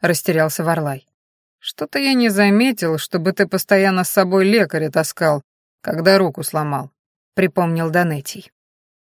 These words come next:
Теперь и Варлай углядел эту странность,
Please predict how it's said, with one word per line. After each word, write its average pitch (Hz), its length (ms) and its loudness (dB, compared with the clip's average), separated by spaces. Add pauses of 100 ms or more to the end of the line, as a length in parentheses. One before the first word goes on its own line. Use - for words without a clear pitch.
Теперь 269 360 0
и 277 40 0
Варлай 202 460 2
углядел 165 440 -2
эту 160 160 -2
странность, 160 680 -4